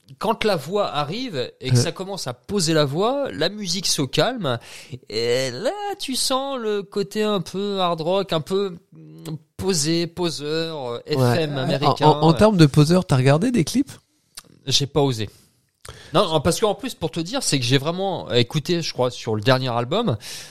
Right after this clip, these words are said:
Speaker 1: euh, qui est de deux mille vingt-deux, j'ai écouté les deux premiers morceaux et j'ai fait, Ouah, bah non, en fait, carrément pas du tout, pour moi, tu vois,
Speaker 2: Mhm.
Speaker 1: parce que je respecte totalement, euh, le campeur de Main Stage.
Speaker 2: Ouais.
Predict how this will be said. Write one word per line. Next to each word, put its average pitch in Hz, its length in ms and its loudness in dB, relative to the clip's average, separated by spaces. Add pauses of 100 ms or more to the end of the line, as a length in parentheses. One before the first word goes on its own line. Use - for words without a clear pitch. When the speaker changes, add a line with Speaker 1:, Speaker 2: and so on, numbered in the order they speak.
(220)
Speaker 1:
euh, 107 240 6
qui 117 160 -2
est 113 60 2
de 110 140 0
deux 117 140 2
mille 123 200 2
vingt-deux, 151 520 -2
j'ai 123 300 4 (180)
écouté 165 580 -4
les 123 160 0
deux 117 200 0
premiers 139 320 2
morceaux 196 460 2
et 139 60 0
j'ai 113 140 -2
fait, 113 200 -4
Ouah, 156 580 0
bah 117 160 -2
non, 180 180 -4
en 214 60 -6
fait, 160 300 -6
carrément 113 360 -2
pas 104 140 -2
du 104 120 -6
tout, 208 220 -8 (220)
pour 156 180 4
moi, 131 380 4 (400)
tu 117 80 -2
vois, 135 280 2 (240)
Speaker 2:
Mhm. 139 220 -8
Speaker 1:
parce 117 200 -2
que 143 120 -2
je 123 160 -4
respecte - 640 -8
totalement, 139 800 -4
euh, 104 520 -2
le 101 120 -8
campeur 123 640 0
de 104 120 -6
Main 107 180 -4
Stage. 175 480 -6 (220)
Speaker 2:
Ouais. 165 220 2